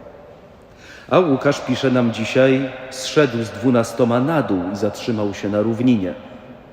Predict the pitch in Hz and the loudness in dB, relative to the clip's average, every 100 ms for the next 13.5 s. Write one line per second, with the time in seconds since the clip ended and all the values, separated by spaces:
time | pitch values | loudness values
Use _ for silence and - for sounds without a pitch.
0 | - - 117 113 101 - 104 110 107 - | -10 -2 -2 0 -4 -4 -4 -2 -2 -4
1 | 104 104 98 104 110 120 113 104 85 69 | -4 -2 -2 -2 0 -2 -2 -4 -6 -10
2 | - - - - - - - - - - | -16 -20 -20 -20 -20 -20 -20 -20 -20 -20
3 | - - _ - - - - - - - | -20 -20 _ -20 -20 -20 -20 -20 -20 -20
4 | - _ - _ _ _ _ _ - - | -20 _ -20 _ _ _ _ _ -20 -20
5 | - - 123 131 131 147 170 - 131 113 | -18 -2 2 2 4 2 2 2 2 2
6 | - - 127 113 - 143 - 127 117 127 | -2 -2 -2 -2 0 0 2 2 2 2
7 | 120 123 - 147 107 90 76 71 - - | 2 0 -2 -2 -2 -4 -8 -10 -12 -14
8 | - - - - - - - - - - | -16 -18 -20 -20 -20 -20 -20 -20 -20 -20
9 | - - - - - - 107 113 - 113 | -20 -20 -20 -20 -8 -4 -2 -4 -4 -4
10 | 113 110 104 98 90 104 98 98 98 98 | 0 2 2 -2 -4 0 0 0 -4 -4
11 | 95 95 104 101 101 113 92 - 101 - | -4 -4 -4 -4 -2 -4 -4 -4 -6 -6
12 | 98 92 98 98 92 95 - 98 87 80 | -12 -8 -4 -4 -6 -6 -4 -4 -4 -10
13 | - - 85 67 - | -10 -8 -8 -10 -16